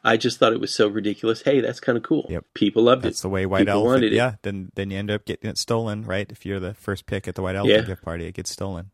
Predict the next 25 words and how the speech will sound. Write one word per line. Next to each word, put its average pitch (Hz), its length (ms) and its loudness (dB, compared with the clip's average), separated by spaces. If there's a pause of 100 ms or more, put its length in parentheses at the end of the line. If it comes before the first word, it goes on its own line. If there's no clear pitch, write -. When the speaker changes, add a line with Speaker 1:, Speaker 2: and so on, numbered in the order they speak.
Speaker 1:
'Cause 113 160 6
they're 107 180 8
like, 90 160 -4
"Oh, 143 220 0
my 110 140 -2
kids - 260 0
would - 80 -6
love 95 140 2
this," 98 160 -6
or, - 100 -6
"Oh, 127 300 4
this 110 200 0
or 117 60 2
that." 127 240 2
Or, - 80 -6 (140)
and 110 120 6
then 110 120 8
I 101 140 6 (100)
also 104 300 2
got 92 340 2 (100)
a 90 420 2 (100)
one, 92 520 0
the 92 140 -4
little 85 240 -2
tabletop 90 600 -2